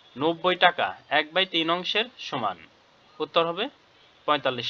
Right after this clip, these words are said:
টাকা। কোনটি বাল্টিক রাষ্ট্র? এস্তোনিয়া। অঞ্চল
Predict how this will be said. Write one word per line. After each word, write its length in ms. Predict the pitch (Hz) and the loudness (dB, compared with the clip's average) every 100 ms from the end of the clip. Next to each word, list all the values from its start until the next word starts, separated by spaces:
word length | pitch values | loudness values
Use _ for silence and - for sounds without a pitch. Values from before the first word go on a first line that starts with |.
| 104 | -6
টাকা। 200 | 98 78 - _ _ _ _ _ _ _ _ _ - - _ _ _ - | -8 -10 -14 _ _ _ _ _ _ _ _ _ -20 -20 _ _ _ -2
কোনটি 320 | 185 190 226 180 165 - 139 | 0 2 2 2 -2 0 4
বাল্টিক 360 | 165 185 202 147 | 4 2 -2 2
রাষ্ট্র? 300 | 123 - 113 90 - _ _ _ _ _ _ - 151 | 0 0 -8 -12 -14 _ _ _ _ _ _ -8 -8
এস্তোনিয়া। 440 | - 160 131 95 87 - _ _ _ _ _ _ _ - 170 | -2 -2 -2 -4 -6 -12 _ _ _ _ _ _ _ -2 -2
অঞ্চল 260 | 185 196 | 0 0